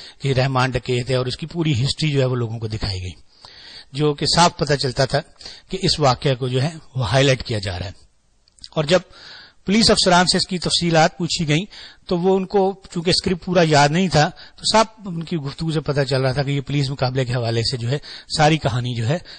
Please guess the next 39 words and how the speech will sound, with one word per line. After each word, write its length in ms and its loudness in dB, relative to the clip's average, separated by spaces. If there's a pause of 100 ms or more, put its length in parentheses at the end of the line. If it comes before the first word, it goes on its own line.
(200)
मन 120 0
घड़त 360 -2
है। 280 -8 (680)
बहरहाल, 260 4 (760)
अब 180 2 (100)
ये 180 0
एक 260 0
और 340 0 (560)
दहशतगर्दी 540 2
का 100 2
वाकया, 420 2 (260)
स्टेट 400 4
स्पॉन्सर्ड 420 -2
आप 120 -4
इसको 180 -8
कह 160 -2
सकते 300 -6
हैं, 80 -4
कराची 360 -2
की 80 -4
पुलिस 420 -4 (280)
और 140 0
एमक्यूएम 380 -4
के 160 -6
टेररिस्ट 440 -4
विंग 200 -6
जो 140 -6
है, 80 -6 (360)
उन्होंने 260 -4
किया 300 0
है। 200 -2 (340)
देखिए, 260 -2
इसका 220 -2
नतीजा 440 0
जो 140 0
है, 300 -2
यकीनन 360 -2
खौफनाक 580 0
निकलेगा 420 -2